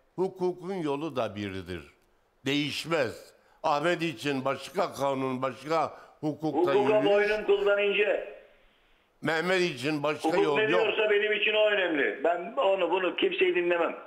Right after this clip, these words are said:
Speaker 2: Hukuk.
Speaker 1: E tamam, biz de hukuktan bahsediyoruz kardeşim.
Speaker 2: Tamam, ben sizi gayet iyi anladım. Ben
Speaker 1: Evet.
Speaker 2: o kadar yol yapmışım. Şu an motor yatak sardı. Zaten yola çıkarken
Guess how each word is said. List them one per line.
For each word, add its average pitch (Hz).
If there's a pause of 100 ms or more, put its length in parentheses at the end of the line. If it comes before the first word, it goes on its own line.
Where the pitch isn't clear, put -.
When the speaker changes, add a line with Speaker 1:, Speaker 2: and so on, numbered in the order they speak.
(580)
Speaker 2:
Hukuk. 392 (880)
Speaker 1:
E 165
tamam, 254
biz 156
de 185
hukuktan 185
bahsediyoruz 160
kardeşim. 151
Speaker 2:
Tamam, 202
ben 208
sizi 220
gayet 226
iyi 240
anladım. 226 (360)
Ben 190
Speaker 1:
Evet. 170
Speaker 2:
o 220
kadar 233
yol 226
yapmışım. 202
Şu 196
an 214 (500)
motor 180
yatak 220
sardı. 180
Zaten 196
yola 185
çıkarken 196